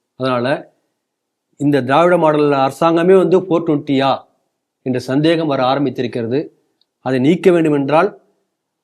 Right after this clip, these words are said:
அந்த கவுன்சிலிங் டிபார்ட்மெண்ட், அந்த கம்ப்யூட்டர் டிபார்ட்மெண்ட் உள்ள அத்தனை பேரையும் விசாரிச்சு சட்ட ரீதியான கடுமையான நடவடிக்கை எடுக்கணும்.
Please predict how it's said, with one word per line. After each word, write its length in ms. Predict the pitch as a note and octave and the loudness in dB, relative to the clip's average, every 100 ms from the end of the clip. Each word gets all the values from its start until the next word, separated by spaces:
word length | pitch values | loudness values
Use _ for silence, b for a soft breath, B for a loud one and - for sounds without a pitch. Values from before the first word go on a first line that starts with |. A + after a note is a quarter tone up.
| _ _ | _ _
அந்த 300 | A#2 B2 A#2+ | -6 -4 -2
கவுன்சிலிங் 400 | B2 D#3 D#3+ D#3 | 0 0 2 0
டிபார்ட்மெண்ட், 580 | C#3+ E3+ E3 E3+ F3+ F#3 | 0 0 -2 -2 -2 0
அந்த 160 | D#3 | -2
கம்ப்யூட்டர் 460 | - C#3+ F3+ D#3+ D3 | -4 -4 -2 -2 0
டிபார்ட்மெண்ட் 320 | D3 C#3+ C#3+ | -2 -4 -4
உள்ள 200 | C3+ B2+ | -4 -4
அத்தனை 300 | A#2 E3 D#3+ | -4 -2 -2
பேரையும் 280 | D#3 E3+ C3+ | 0 0 0
விசாரிச்சு 680 | A#2+ D#3+ D3 C#3 F#3 A3 - _ _ _ | 0 2 2 0 -2 -2 -6 _ _ _
சட்ட 400 | _ - D3 G3+ | _ -6 -2 2
ரீதியான 420 | G3 F#3 E3+ F#3 G#3+ | 2 2 2 2 0
கடுமையான 720 | - E3 F#3 A#3+ A#3+ A#3+ A#3 | 0 2 4 6 6 4 4
நடவடிக்கை 460 | F#3+ F3+ F3+ E3+ D3 | 2 2 2 0 0
எடுக்கணும். 340 | D3 C3+ | 0 -4